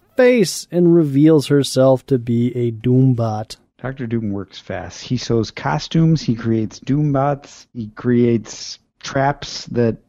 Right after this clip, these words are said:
Speaker 2: allow, that are, like, specific to the X-Men's powers. It's impressive.
Speaker 1: So he pulls beside,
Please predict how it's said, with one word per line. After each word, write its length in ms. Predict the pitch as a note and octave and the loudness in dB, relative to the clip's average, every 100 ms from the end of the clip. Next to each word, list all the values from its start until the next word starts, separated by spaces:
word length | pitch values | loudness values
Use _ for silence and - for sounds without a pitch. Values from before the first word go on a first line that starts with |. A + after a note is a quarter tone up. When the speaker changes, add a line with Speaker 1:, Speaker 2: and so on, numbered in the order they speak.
| _ | _
Speaker 2:
allow, 540 | A2 A2 A2+ A#2 A#2 A2+ | -4 -2 0 2 0 0
that 160 | A2+ | 0
are, 120 | G#2+ | 0
like, 240 | G#2 G2+ F#2+ | 0 -4 -8
specific 600 | - A2+ - A#2+ B2 A#2+ | -12 -10 -6 -4 -4 -4
to 100 | A#2+ | -4
the 160 | A2 | -2
X-Men's 420 | A2 - A#2 A2 G#2+ | -4 -4 -4 -2 -4
powers. 720 | - A2+ A2+ B2 B2 B2 - _ _ _ _ _ _ _ _ | -8 -8 -6 -4 -6 -8 -18 _ _ _ _ _ _ _ _
It's 140 | - | -12
impressive. 460 | A#2 - A2+ A#2+ - - - _ | -10 -10 -12 -14 -18 -20 -20 _
Speaker 1:
So 140 | - C#3 | 0 2
he 120 | E3+ | 2
pulls 320 | - G3 F#3+ | 4 4 4
beside, 600 | E3 E3 - F3 F3 F3 | 2 0 2 4 4 4